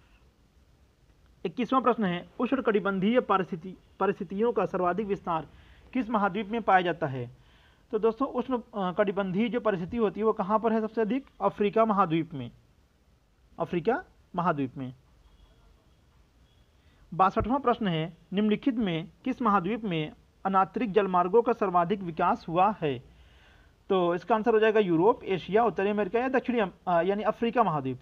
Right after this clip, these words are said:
तो इसका आंसर हो जाएगा ए, यानी यूरोप महाद्वीप। क्या हो जाएगा इसका आंसर? यूरोप महाद्वीप। तिरसठ प्रश्न है, निम्नलिखित में से किन देशों की मोल्दोवा के साथ सी-, सा-, अ, साथ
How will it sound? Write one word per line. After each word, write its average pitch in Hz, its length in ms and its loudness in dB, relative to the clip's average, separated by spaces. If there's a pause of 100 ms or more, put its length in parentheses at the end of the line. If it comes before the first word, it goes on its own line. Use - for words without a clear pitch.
तो 190 60 -6
इसका 226 200 -2
आंसर 226 160 0
हो 220 80 4
जाएगा 220 360 0 (640)
ए, 175 180 4
यानी 202 380 0 (320)
यूरोप 196 440 4 (240)
महाद्वीप। 185 580 2 (1200)
क्या 190 100 2
हो 202 60 4
जाएगा 208 160 6
इसका 208 180 0
आंसर? 220 240 0 (220)
यूरोप 190 280 6
महाद्वीप। 131 360 -6 (1900)
तिरसठ 240 300 0
प्रश्न 220 340 -2
है, 160 300 -4 (480)
निम्नलिखित 220 460 2
में 185 280 -2
से 151 320 0
किन 220 280 -2
देशों 202 320 4
की 160 260 -4
मोल्दोवा 190 500 4
के 233 140 -2
साथ 190 220 0
सी-, 202 500 -8
सा-, 175 420 -2
अ, 165 40 0
साथ 180 240 0